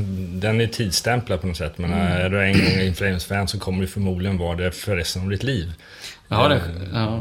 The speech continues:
Speaker 2: jag har en sjuk grej där med just med tatueringar. Vi,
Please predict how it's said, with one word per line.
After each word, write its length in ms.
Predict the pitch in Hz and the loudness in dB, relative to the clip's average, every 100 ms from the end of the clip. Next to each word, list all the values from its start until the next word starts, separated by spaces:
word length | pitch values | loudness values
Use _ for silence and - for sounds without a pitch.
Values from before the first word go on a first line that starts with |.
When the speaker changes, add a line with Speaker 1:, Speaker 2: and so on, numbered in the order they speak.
| 165 | -2
Speaker 2:
jag 80 | 196 | 0
har 120 | - | 0
en 80 | 127 | 0
sjuk 400 | - 156 160 156 | 2 2 2 0
grej 160 | 110 | 2
där 120 | 107 104 | 2 0
med 240 | 101 104 | -2 -4
just 220 | 101 - | -6 -8
med 140 | 127 107 | -8 -6
tatueringar. 640 | 110 113 107 110 123 117 | -4 -2 -2 -2 0 0
Vi, 280 | 110 117 | 0 -2